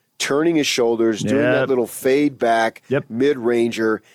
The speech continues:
Speaker 1: It's like he's perfected that shot, t-, shot. And to me, it's a form of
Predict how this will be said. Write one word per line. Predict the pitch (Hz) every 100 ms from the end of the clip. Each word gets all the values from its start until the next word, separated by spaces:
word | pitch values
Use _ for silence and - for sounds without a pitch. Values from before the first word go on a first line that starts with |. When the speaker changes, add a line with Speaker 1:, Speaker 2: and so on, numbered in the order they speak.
| -
Speaker 1:
It's | 160 -
like | 202 -
he's | 190 -
perfected | 190 170 - - 202 196 170 127
that | 120 110
shot, | - 117 104 92 -
t-, | -
shot. | - - 110 95 - - -
And | 143
to | - 156
me, | 160 220 226 147 127 117 _ _ _ _ _ -
it's | 156 -
a | 160
form | - 208 190
of | 139